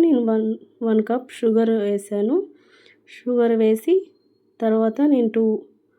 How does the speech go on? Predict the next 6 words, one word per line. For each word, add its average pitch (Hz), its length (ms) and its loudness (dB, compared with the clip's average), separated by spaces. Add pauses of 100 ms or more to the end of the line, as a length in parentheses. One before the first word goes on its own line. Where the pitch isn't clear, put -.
(380)
ఇలాచీ 226 560 0 (560)
దంచి 214 380 0
వేసాను. 208 480 -2 (1400)
దంచి 233 340 -4
వేసుకొని 226 580 -2
అది 254 160 0